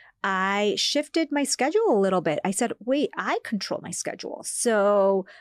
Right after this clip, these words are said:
I don't need to be rolling out of bed and, like,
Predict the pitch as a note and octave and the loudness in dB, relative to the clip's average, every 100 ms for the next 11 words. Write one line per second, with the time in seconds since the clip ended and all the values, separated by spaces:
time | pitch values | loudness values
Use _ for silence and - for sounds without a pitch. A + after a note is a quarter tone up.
0 | - - D4+ G4+ F4 A3+ C4 C4+ A3+ G3+ | -14 -2 2 4 4 2 0 0 -2 -2
1 | D#3+ F3 A3 A3+ G#3 F#3+ D#3 F#3+ G#3+ A#3 | -2 0 2 2 2 0 -2 -2 2 2
2 | F#3+ - F3+ F3+ F3 E3+ F3+ - - F#3+ | 2 2 0 0 -2 -4 -10 -18 -8 -2
3 | F#3 | -2